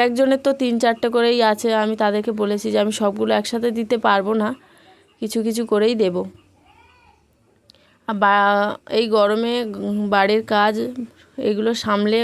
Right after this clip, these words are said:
কাজ করতে খুবই কষ্ট হচ্ছে, আর তোমরা এরকম একটু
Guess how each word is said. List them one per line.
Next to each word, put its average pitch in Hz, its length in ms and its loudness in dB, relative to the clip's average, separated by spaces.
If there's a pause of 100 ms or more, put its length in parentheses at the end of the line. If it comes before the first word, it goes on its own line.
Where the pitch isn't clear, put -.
(140)
কাজ 202 160 0 (120)
করতে 226 220 -4 (120)
খুবই 220 300 -4
কষ্ট 226 320 -4
হচ্ছে, 240 460 -4 (640)
আর - 120 -6 (120)
তোমরা 226 240 0 (120)
এরকম 240 280 0 (480)
একটু 220 280 -8